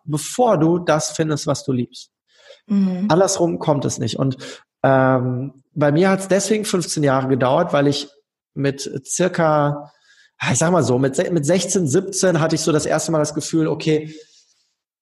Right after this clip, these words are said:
Speaker 1: irgendwie, äh, irgendwas ist anders und ich will irgendwie, ich will irgendwie was anderes machen. Ich will nicht einfach nur eine coole Karriere machen oder so. Ich hab auch, äh, ich hab auch in der, in der Zeit,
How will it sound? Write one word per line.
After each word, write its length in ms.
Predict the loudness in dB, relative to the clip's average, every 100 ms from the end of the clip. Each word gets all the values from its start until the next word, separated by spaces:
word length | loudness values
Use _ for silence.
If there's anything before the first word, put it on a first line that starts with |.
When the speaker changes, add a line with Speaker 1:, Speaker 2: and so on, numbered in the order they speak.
| _ -6 -2 -2 -2
Speaker 1:
irgendwie, 380 | 0 0 4 4
äh, 240 | 4 2 -2 -4 -2
irgendwas 300 | 0 2 2
ist 220 | -2 -2
anders 520 | -2 2 2 4 2 0
und 180 | 0
ich 160 | -2 0
will 160 | 0 0
irgendwie, 500 | 0 2 2 2 -2
ich 140 | -8 -6
will 100 | -4
irgendwie 220 | -2 0
was 160 | 0 0
anderes 520 | -2 0 0 0 -4
machen. 400 | -6 -8 -8 -10
Ich 140 | -6 0
will 80 |
nicht 220 | 0 0 -2
einfach 320 | 0 -2 0
nur 420 | 2 4 4 2 -6 -20 -20 _ _ _
eine 100 | -14
coole 260 | 0 2
Karriere 480 | 2 2 4 4 2
machen 340 | 2 0 0 -2
oder 220 | 0 0
so. 220 | 2 2
Ich 140 | 2
hab 120 | 0 2
auch, 280 | 0 -2
äh, 280 | -8 -6 -8 -4
ich 120 | 0
hab 80 | 0
auch 180 | 0
in 180 | -2 2
der, 220 | 2 2
in 100 | 2
der 140 | 0 0
Zeit, 400 | 0 -2 -2